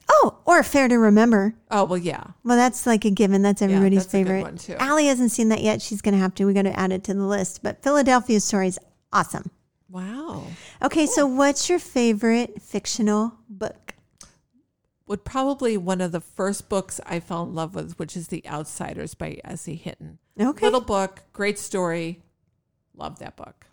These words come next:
Speaker 1: Okay, I have a, I have a couple that I go back and forth on, between,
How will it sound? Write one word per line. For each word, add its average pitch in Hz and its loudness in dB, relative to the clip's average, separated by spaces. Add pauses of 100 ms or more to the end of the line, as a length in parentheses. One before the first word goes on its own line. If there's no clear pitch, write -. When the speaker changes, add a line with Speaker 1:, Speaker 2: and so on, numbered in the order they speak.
(100)
Speaker 1:
Okay, 311 0
I 285 2
have 403 0
a, 330 2 (100)
I 254 -4
have 277 0
a 285 2
couple 277 0
that 247 4
I 226 4
go 214 4
back 214 2
and 214 2
forth 214 2 (100)
on, 208 4 (520)
between, 214 -4